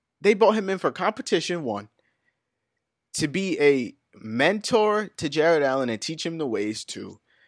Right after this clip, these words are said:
and three, obviously, because when Kyrie and K D say they want somebody, you go out and get that person. So with that, we wanna thank everybody for listening.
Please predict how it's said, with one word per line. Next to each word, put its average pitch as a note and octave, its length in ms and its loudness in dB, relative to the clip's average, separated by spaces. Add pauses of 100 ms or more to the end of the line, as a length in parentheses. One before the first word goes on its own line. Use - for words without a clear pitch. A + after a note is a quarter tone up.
(140)
and A#2+ 240 -4
three, F3+ 420 0 (540)
obviously, C3+ 720 4
because C3+ 340 0
when B2 140 -2
Kyrie D3 380 4
and C3 100 -4
K C3 180 0
D B2 140 -4
say C3 140 -2
they A#2+ 140 0
want A2+ 200 -2
somebody, G#2 480 -8 (280)
you C3+ 140 0
go B2 160 4
out A#2 140 4
and G#2+ 120 -6
get G#2 160 -8
that F#2 200 -8
person. - 340 -16 (1800)
So D#3+ 240 6
with C#3 260 2
that, F#3 420 8 (840)
we B2+ 100 -6
wanna C3+ 200 2
thank C#3+ 320 2
everybody A#2+ 440 0
for A#2+ 200 0
listening. A2 540 -6